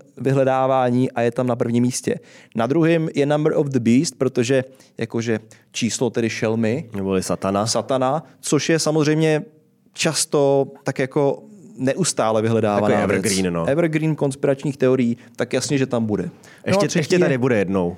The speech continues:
Speaker 1: ano,
Speaker 2: Nebál
Speaker 1: tři-,
Speaker 2: bych se.
Speaker 1: třetí je Kyjev, no tak protože teďka je válka na Ukrajině, kdy Rusko teda napadlo a vyvražďuje Ukrajince, tak konspirační teoretici tam často zadávají věci související s Ukrajinou a s Ruskem. Tak je tam Kyjev.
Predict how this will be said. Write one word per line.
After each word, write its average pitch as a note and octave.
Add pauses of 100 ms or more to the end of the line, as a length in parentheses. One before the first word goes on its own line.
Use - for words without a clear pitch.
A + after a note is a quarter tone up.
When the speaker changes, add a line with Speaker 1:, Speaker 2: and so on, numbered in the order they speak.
(140)
Speaker 1:
ano, A#2+
Speaker 2:
Nebál A2+
Speaker 1:
tři-, G#2+
Speaker 2:
bych G#2
se. -
Speaker 1:
třetí F3+
je G3
Kyjev, E3+
no F3+
tak F3
protože E3
teďka E3
je E3
válka D#3+
na D3+
Ukrajině, D#3
kdy D3+
Rusko D3+
teda D3+
napadlo D3
a -
vyvražďuje C#3+
Ukrajince, C3
tak E3+ (720)
konspirační D3+
teoretici D#3
tam D#3+
často E3
zadávají E3
věci D#3+
související E3
s -
Ukrajinou D3+
a E3+
s F3+
Ruskem. G#2+ (160)
Tak -
je A#3
tam G#3
Kyjev. E3